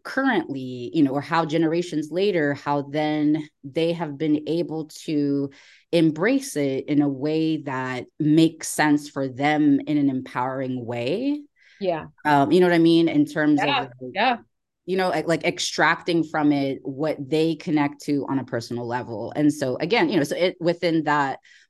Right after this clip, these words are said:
Speaker 1: understanding too, I'm like, "Okay, again, you know, this is a, a, this is the most influential work of all time." <laughs> And so I,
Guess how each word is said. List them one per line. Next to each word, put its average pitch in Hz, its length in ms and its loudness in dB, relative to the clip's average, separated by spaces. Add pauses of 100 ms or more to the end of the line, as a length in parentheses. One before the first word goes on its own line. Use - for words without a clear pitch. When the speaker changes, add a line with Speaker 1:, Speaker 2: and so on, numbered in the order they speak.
(180)
Speaker 1:
understanding 151 600 0
too, 233 140 -6
I'm 185 100 -4
like, 139 160 -2
"Okay, 160 280 -4
again, 156 400 0
you - 100 -2
know, 135 80 -2
this 147 260 -6
is 160 140 -6
a, 143 140 0 (100)
a, 143 160 0 (200)
this 175 280 -2
is 180 160 -2
the 143 80 -2
most 151 640 4
influential 151 800 0
work 143 440 -4 (400)
of 143 160 -2
all 135 220 2
time." 123 600 -4 (120)
<laughs> 143 340 -2 (320)
And 160 240 6
so 139 720 0
I, 147 440 0